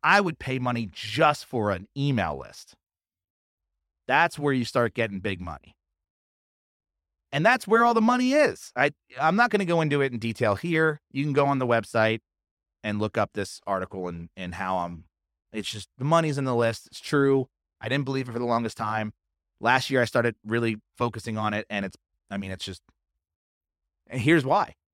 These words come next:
I, and back in September, when I created my first physical product, sent one email out, sold out the inventory. That was it.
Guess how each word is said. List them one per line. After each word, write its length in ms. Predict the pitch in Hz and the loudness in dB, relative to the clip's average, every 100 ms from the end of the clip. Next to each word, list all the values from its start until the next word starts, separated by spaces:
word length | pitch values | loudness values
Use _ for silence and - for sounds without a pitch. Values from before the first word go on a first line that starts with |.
| _ _ _ _ _ - | _ _ _ _ _ 0
I, 220 | 127 139 - | 2 2 0
and 220 | 131 123 | -2 2
back 240 | 135 139 | 2 2
in 160 | 147 139 | 0 -4
September, 440 | - 131 160 196 | -4 0 2 4
when 120 | 139 117 | 2 2
I 80 | |
created 280 | 107 127 123 | -2 -2 -2
my 80 | 120 | -4
first 280 | - 135 - | -2 -2 -2
physical 280 | 143 131 143 | -6 -4 0
product, 520 | 160 180 135 127 - _ _ _ _ | 4 4 4 -2 -10 _ _ _ _
sent 260 | - 185 165 | -4 -2 0
one 240 | 139 165 | 2 2
email 260 | 156 147 135 | 2 2 2
out, 240 | 123 123 | 2 0
sold 180 | - 127 | 0 0
out 180 | 120 107 | 2 0
the 120 | 107 | -2
inventory. 520 | 98 90 98 73 58 _ _ _ _ 135 | -4 -6 -6 -8 -10 _ _ _ _ 2
That 120 | 139 | 2
was 140 | 127 | 2
it. 200 | 117 87 | -2 -6